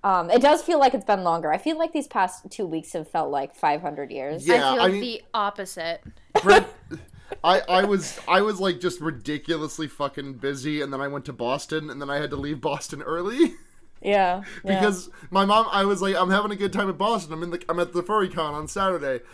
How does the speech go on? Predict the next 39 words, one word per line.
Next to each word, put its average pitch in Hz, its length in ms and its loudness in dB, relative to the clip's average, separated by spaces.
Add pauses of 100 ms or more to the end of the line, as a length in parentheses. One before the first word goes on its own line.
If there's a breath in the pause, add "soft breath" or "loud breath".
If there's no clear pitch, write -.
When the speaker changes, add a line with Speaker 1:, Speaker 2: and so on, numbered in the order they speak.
(240 loud breath)
Speaker 2:
And 175 120 -2
my 175 100 0
mom 185 280 0
texted 190 380 0
me, 180 60 -2
was 165 60 -4
like, 175 140 0 (240 loud breath)
"Hey, 190 220 4
there's 202 160 2
a 277 60 -2
huge 196 340 -4
fucking 175 440 -2
windstorm 147 480 -8
coming 147 280 -10
to 135 80 -4
Rochester. 135 500 -2
You 127 220 -8
cannot 180 360 -2
drive 180 260 2
home 165 200 -4
on 160 140 -2
Sunday 165 360 0
or 160 200 0
Monday. 156 560 -4 (240 loud breath)
You 185 120 -2
should 254 160 -4
go 233 140 2
home 185 180 -4
tonight." 143 360 -4
I'm 143 100 -8
like, 147 220 -8
"Shit, - 440 -6
I 147 100 2
need 208 120 2
to 202 80 -6
go 175 140 -2
home 156 280 -6
tonight." 127 800 -6
<laughs> - 40 -16